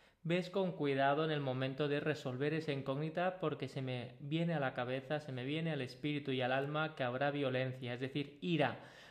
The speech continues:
Por lo que ten mucho cuidado cuando veas la verdad o halles la respuesta de las que te han estado mintiendo.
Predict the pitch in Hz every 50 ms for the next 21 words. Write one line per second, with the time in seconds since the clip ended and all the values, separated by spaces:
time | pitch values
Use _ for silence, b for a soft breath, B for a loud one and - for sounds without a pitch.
0 | B B B - 151 139 143 143 135 139 139 139 151 156 165 165 160 156 156 151
1 | 151 - 147 139 - 135 131 127 131 135 143 151 160 165 165 165 160 147 143 135
2 | 131 127 143 139 127 117 - - 135 135 123 123 120 123 123 151 170 190 214 233
3 | - - 165 165 165 - 165 - 170 180 185 185 190 180 160 160 151 143 143 143
4 | 139 - - - 156 156 - 180 175 160 156 147 139 135 135 - - 139 - 156
5 | 160 165 165 - 156 165 170 170 165 160 151 143 139 135 127 131 139 135 135 135
6 | 131 127 120 107 104 -